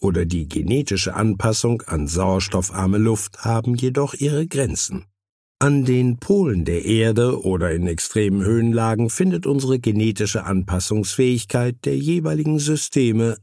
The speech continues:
ein Ende. Zweitens, die Aufrechterhaltung der ursprünglichen, essenziellen Ernährungsweise. Dies ist, was unsere Vorfahren versuchten.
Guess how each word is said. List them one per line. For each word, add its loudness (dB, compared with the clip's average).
ein 0
Ende. -6
Zweitens, 0
die 2
Aufrechterhaltung 0
der -2
ursprünglichen, 0
essenziellen -2
Ernährungsweise. -4
Dies 2
ist, 0
was 0
unsere 2
Vorfahren 2
versuchten. -2